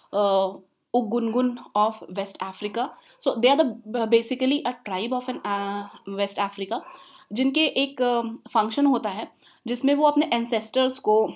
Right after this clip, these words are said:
अम, एक तरीके से आप मान लीजिए, अ, रिप्रेजेंट करते हैं, उनको सेलिब्रेट करते हैं और ये एक मास्क डांस के हेल्प से वो करते हैं। और इनमें उनका मानना है कि, अ, जो, अ, उनके, अ, पूर्वज हैं,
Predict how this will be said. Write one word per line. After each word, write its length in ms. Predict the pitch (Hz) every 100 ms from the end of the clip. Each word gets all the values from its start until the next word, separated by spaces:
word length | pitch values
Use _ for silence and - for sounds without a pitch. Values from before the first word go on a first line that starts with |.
| - - 208
अम, 200 | 202 202
एक 180 | 208 208
तरीके 260 | 214 208 214
से 100 | 233
आप 120 | 208
मान 160 | 202 202
लीजिए, 280 | 202 208 208 - _ -
अ, 140 | 196
रिप्रेजेंट 480 | 196 214 240 247 254
करते 300 | 226 202 208
हैं, 60 | 208
उनको 160 | 214
सेलिब्रेट 520 | 233 208 190 208 233
करते 220 | - - 196
हैं 220 | 208 - _ _ -
और 240 | 226 - 214
ये 160 | 262
एक 220 | 269 285
मास्क 480 | 226 220 233 254 -
डांस 360 | 190 208 208 208
के 120 | 262
हेल्प 320 | 320 220 190
से 180 | - 226
वो 100 | 247
करते 300 | 240 - -
हैं। 160 | 180 - _ _ - 233
और 160 | -
इनमें 180 | 247 294
उनका 200 | 311 285
मानना 320 | 254 240 254
है 180 | 269 285
कि, 300 | 285 269 269
अ, 140 | 220
जो, 320 | 214 220 220 214
अ, 540 | 208 208 208 208 208
उनके, 340 | 214 208 208 214 - - - 202
अ, 100 | 202
पूर्वज 520 | 208 262 247 285 226
हैं, 220 | 165 -